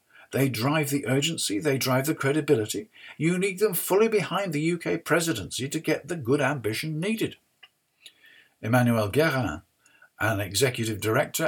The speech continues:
at the European Climate Foundation, who was one of the top French officials at the Paris talks, added, "This is not putting the U K in an easy situation.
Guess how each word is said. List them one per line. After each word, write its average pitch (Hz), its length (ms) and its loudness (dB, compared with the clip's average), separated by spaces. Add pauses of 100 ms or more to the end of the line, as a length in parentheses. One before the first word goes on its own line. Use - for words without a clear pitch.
at 117 160 -6
the 98 100 -10
European 113 520 2
Climate 170 500 -2
Foundation, 101 640 -4
who 139 120 -4
was 101 200 -4
one 120 100 -2
of 95 80 -4
the 104 80 -10
top - 300 -6
French 120 240 -2
officials 107 500 -2
at 107 100 -6
the - 60 -16
Paris 113 320 -2
talks, 127 380 -2
added, 127 320 -2 (800)
"This 165 180 2
is 156 160 4
not 226 320 2
putting 196 300 4
the 165 120 4
U 165 240 4
K 120 500 -2
in 147 160 2
an 180 220 -4
easy 123 320 -2
situation. 160 840 -2